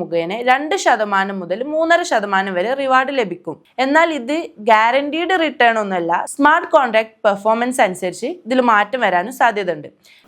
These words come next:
റിവാർഡ് ഈ അടുത്ത കാല എൻ എഫ് ടി എക്കോസിസ്റ്റത്തിൽ ഓട്ടോ ഡിസ്ട്രിബ്യൂട്ട് ചെയ്യപ്പെടുന്നതാണ്. മറ്റ് പ്ലാറ്റ്ഫോമുകളിലെ പോലെ അഡ്മിൻ അപ്രൂവ് അല്ലെങ്കിലും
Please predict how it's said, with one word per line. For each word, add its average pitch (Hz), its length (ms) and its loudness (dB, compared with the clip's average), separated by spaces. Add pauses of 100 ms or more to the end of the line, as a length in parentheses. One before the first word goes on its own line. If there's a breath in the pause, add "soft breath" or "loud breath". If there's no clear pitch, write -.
(160)
റിവാർഡ് 339 440 6
ഈ - 20 6 (140)
അടുത്ത 233 340 0
കാല 185 240 4 (300)
എൻ 240 100 -6 (100)
എഫ് 277 180 -8
ടി 320 120 0
എക്കോസിസ്റ്റത്തിൽ 220 800 -2 (280)
ഓട്ടോ 277 300 2 (100)
ഡിസ്ട്രിബ്യൂട്ട് 214 600 -4
ചെയ്യപ്പെടുന്നതാണ്. 156 680 0 (200)
മറ്റ് 330 340 2
പ്ലാറ്റ്ഫോമുകളിലെ 240 960 2
പോലെ 190 240 2 (180)
അഡ്മിൻ 285 440 -4
അപ്രൂവ് 226 400 -2
അല്ലെങ്കിലും 175 420 -4